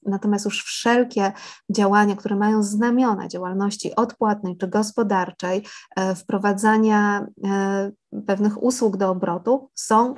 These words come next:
wykluczone. Czym zatem są koszty bezpośrednie w szczegółach? To będą te wszystkie koszty kwalifikowane, które są związane z realizacją działań przedstawionych we wniosku, w tym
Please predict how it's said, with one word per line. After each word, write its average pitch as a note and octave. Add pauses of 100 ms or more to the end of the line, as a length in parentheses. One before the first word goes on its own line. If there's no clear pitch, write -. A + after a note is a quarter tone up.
(120)
wykluczone. F3+ (1600)
Czym C#4+
zatem D4
są A3
koszty A#3
bezpośrednie G#3
w -
szczegółach? F3
To A#3+
będą G#3
te D4+
wszystkie D4+
koszty C#4
kwalifikowane, B3+
które F#4
są B3 (400)
związane G#3+
z G3+
realizacją G#3
działań F#3+
przedstawionych F3+
we B3+
wniosku, F3+ (500)
w -
tym B4+